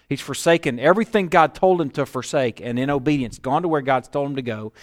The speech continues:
He's gone to smack dab to the center of the promised land.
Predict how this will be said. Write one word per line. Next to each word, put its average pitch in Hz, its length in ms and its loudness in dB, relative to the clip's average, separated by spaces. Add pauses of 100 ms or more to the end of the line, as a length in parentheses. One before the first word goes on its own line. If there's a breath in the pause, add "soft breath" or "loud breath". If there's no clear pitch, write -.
(160 loud breath)
He's 127 80 -4
gone 156 220 0
to 127 100 -8
smack 196 340 0
dab 190 200 0
to 151 80 -4
the 117 100 -6
center 214 320 -2
of 127 100 -4
the 113 80 -8
promised 202 540 0
land. 104 380 -10